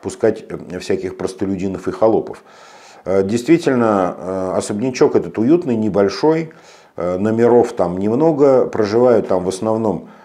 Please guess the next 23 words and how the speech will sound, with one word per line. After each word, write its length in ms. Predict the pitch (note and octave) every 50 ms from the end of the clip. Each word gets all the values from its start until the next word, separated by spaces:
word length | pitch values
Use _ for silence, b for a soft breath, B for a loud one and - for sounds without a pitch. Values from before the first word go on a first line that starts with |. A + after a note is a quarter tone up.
| B B B B
высшее 460 | - F2+ G#2+ A#2 - - - G2 F2+ -
чиновничество, 680 | - G#2+ G#2+ A2 G2+ G2 - E2 - - - - F2+
м, 220 | F2+ F#2 F#2+ F#2+ -
э, 460 | E2 F2 F2+ F2+ F2+ F2+ F2+ F2+ F2
Башкирии, 600 | F2 F2+ G2 F#2+ - - - G#2+ G2+ G2 F#2 F2+
которое 400 | E2 - G2 F#2 F#2 G2 F2+ E2+
командировано 680 | E2 - F2 F2+ F#2 F#2 F#2 G2 F#2+ F#2+ F2+ E2+ F2 F2+
в 60 | E2
Москву. 520 | F2 G2 F#2+ - - - D3+ F3 F3+ F3+ B B B B B B B B B B B B B B
И, 480 | - G2 A2+ B2 C3+ C#3 C#3+ C#3+ C#3+ C3+
ну, 380 | B2 G#2 E2+ G#2 A#2+ B2 B2
как-то 300 | A#2+ - A2+ - - A2
они 180 | G2+ G2+ G#2 G#2
не 100 | G#2+ G#2+
рассчитывали 480 | G2 F#2+ - - - - - E2+ E2
там 240 | D#2+ D#2+ E2+ E2 E2
увидеть 380 | E2 D#2+ F2 F2 F2 E2 E2 -
вот 80 | - F2+
этих 240 | D#2+ - - - -
вот 140 | E2 -
несчастных 480 | - F2 E2+ - G2+ F2+ - - E2 D#2
с 80 | - -
авоськами, 580 | E2+ F2+ F#2+ F#2 F#2 - - E2 D#2+ D2+ C#2